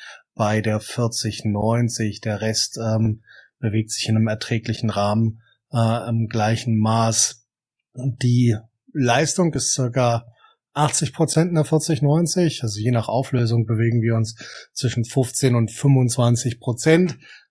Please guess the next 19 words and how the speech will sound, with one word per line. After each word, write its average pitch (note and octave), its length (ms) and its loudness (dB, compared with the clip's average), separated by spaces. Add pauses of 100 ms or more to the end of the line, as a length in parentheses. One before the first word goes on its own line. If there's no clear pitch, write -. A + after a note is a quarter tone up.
ähm, C#3+ 640 0 (440)
Defizit, D3 1120 -2
die C#3 60 -4
die C3 100 -4
vierzig C#3 380 -6
achtzig A#2+ 320 -8
zu D3 180 -2
vierzig C3 400 -2
neunzig A#2+ 400 0
hat. F3 220 -4 (540)
Ähm, G#2 180 -2
je A2 240 0
höher A#2+ 220 2
die A#2 100 0
Auflösung, A2 600 0
desto A2+ 260 -2
höher G#2+ 180 0
das G#2+ 200 -2
Defizit. A#2 680 -4